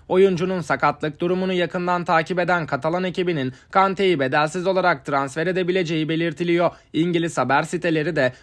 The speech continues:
Kante'nin artık Chelsea'den ayrılmak istediğini vurgularken,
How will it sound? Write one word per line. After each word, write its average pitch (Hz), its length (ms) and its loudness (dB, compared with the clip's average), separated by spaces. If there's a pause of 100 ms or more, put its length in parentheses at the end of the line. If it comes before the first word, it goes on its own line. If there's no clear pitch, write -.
Kante'nin 180 480 2
artık 151 380 0
Chelsea'den 170 480 0
ayrılmak 180 500 0
istediğini 185 500 0
vurgularken, 151 760 0